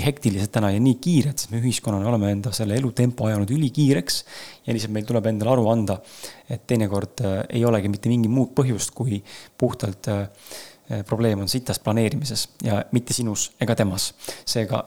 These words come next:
ei ole vaja üle mõelda ja alati selleks, et mitte ülemõtlemist käivitada, tuleks olla autentne, julge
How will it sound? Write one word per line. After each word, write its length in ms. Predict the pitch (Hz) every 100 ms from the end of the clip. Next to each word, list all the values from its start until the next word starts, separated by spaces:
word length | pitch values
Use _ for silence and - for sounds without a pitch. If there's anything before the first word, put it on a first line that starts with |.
| 117
ei 100 | 139
ole 80 | 139
vaja 140 | 120
üle 160 | 139 131
mõelda 360 | 147 151 151 175 - - - -
ja 100 | 117
alati 280 | 117 - 123
selleks, 280 | 120 110 -
et 80 | 110
mitte 320 | 113 - 127
ülemõtlemist 720 | 110 110 - 104 98 - 123 -
käivitada, 540 | 160 151 - 107 101 - - - -
tuleks 460 | - 110 98 - - 110
olla 240 | 117 104
autentne, 560 | 104 - 165 165 110 101 - -
julge 560 | 127 131 117 113 147